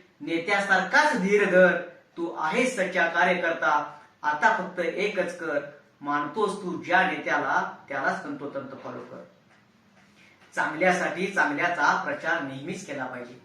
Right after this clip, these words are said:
चांगल्यासाठी चांगल्याचा प्रचार नेहमीच केला पाहिजे, पण निवडणुकीसाठी काहीही हा विचारच मनातून मेला पाहिजे.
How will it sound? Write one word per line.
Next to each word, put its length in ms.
चांगल्यासाठी 720
चांगल्याचा 680
प्रचार 440
नेहमीच 420
केला 220
पाहिजे, 720
पण 180
निवडणुकीसाठी 800
काहीही 720
हा 100
विचारच 560
मनातून 400
मेला 320
पाहिजे. 300